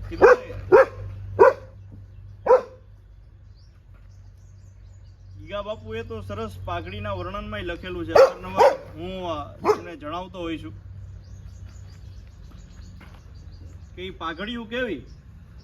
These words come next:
તો કે મોરબીની ઈંઢોળી, ગોંડલની ચાંચ, જામનગરનો ઊભો પૂળો, પાઘડીએ રંગ પાંચ, બારાડીની પાટલિયાળી, બરડે ખુપાવાળી, ઝાલાવાડની આટિયાળી, કાળી ટીલીવાળી, ઓખાની પણ આટિયાળી, ભારે રૂઆ ભરેલી, ઘેરીને ગંભીર, ઘેરની જોતા આંખ ઠરેલી, હોરઠની તો સીધી સાદી, ગીરનું કુંડાળું, ગોહિડવાલની રમઘોડને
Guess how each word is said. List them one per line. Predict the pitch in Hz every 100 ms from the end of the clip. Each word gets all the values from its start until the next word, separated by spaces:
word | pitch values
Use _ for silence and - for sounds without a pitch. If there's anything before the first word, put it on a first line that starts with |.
| -
તો | -
કે | 240
મોરબીની | 202 214 262 262 254 233
ઈંઢોળી, | 220 208 233 254
ગોંડલની | 220 214 226 226 233
ચાંચ, | 226 214 226 214
જામનગરનો | 170 196 226 214 214 202
ઊભો | 185 156 185
પૂળો, | 214 220 226
પાઘડીએ | 214 151 147 185 208
રંગ | 208 208 208
પાંચ, | 208 185
બારાડીની | 170 180 202 202 196
પાટલિયાળી, | - 165 208 202 208 202
બરડે | 175 190 196
ખુપાવાળી, | - 185 208 208 208 190
ઝાલાવાડની | 147 170 196 196 196 190
આટિયાળી, | 185 196 208 208 190
કાળી | 180 185 185
ટીલીવાળી, | 185 196 190 185 196
ઓખાની | 180 190 202 196
પણ | 196 196
આટિયાળી, | 180 190 196 196
ભારે | 180 143 190
રૂઆ | 185 190
ભરેલી, | 190 160 180 196 185
ઘેરીને | 147 175 190 196
ગંભીર, | 175 175 185 185
ઘેરની | 156 180 196
જોતા | 165 165 190
આંખ | 190 185
ઠરેલી, | 170 185 190
હોરઠની | 180 160 185 175 185
તો | 196
સીધી | 175 170 185
સાદી, | 170 185 185
ગીરનું | 151 165 170 196
કુંડાળું, | 180 170 180 190 180
ગોહિડવાલની | 151 160 196 196 196 185
રમઘોડને | 160 185 175 196 190 160